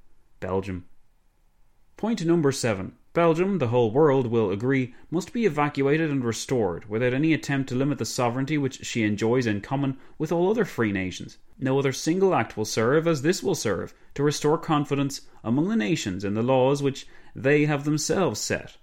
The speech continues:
and determined for the government of their relations with one another. Without this healing act, the whole structure and validity of international law is forever impaired.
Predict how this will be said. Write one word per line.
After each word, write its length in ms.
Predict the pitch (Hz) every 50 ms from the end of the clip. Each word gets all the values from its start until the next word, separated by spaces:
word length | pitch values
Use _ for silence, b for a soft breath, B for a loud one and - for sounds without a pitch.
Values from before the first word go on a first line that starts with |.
| - -
and 120 | 113 117
determined 560 | 117 123 - - 170 175 147 104 85 78 73 -
for 140 | - 113
the 60 | 107 110
government 400 | 113 127 127 139 139 131 131 - -
of 220 | - 127 139 139
their 120 | 147 143 139
relations 520 | 139 131 120 120 123 123 - 127 117 110
with 120 | 117 110
one 140 | - 101 101
another. 340 | 98 95 92 90 92 92 - _ _ _ _ B B B B B
Without 300 | 139 143 151 143 131 127 -
this 260 | 101 113 117 110 -
healing 360 | - - 120 117 117 120 117
act, 300 | 110 104 110 110 - - -
the 180 | - 113 123
whole 280 | 117 - - 131 156 165
structure 520 | 165 - - - 160 160 147 - - 143
and 140 | 143 135 131
validity 480 | 110 110 117 135 143 151 143 147 151 135
of 80 | 110
international 580 | 104 113 110 117 110 110 107 107 - - 98 87
law 300 | 92 98 110 123 123 120
is 220 | 117 117 113 - - b b b
forever 560 | b - - 127 127 123 135 135 120 95 90 90
impaired. 560 | 85 85 90 85 101 87 90 87 87 87